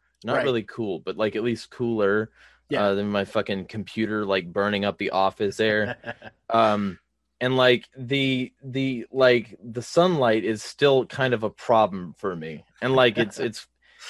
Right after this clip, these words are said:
Speaker 1: it's got my, my face, like, half completely white over here, so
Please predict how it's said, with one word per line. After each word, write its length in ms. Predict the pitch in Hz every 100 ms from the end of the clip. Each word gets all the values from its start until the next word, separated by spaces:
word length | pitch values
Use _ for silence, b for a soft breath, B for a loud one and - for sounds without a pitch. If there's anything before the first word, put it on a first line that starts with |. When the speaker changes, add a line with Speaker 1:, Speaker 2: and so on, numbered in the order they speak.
| B
Speaker 1:
it's 140 | 120 -
got 160 | 143
my, 240 | 139 131 -
my 240 | 120 117
face, 400 | 113 - 117 117
like, 160 | 113 104
half 380 | - 127 117 -
completely 580 | 139 110 - 120 113 113
white 440 | 95 98 110 117
over 280 | 117 117 117
here, 280 | 117 123 120
so 400 | - 98 92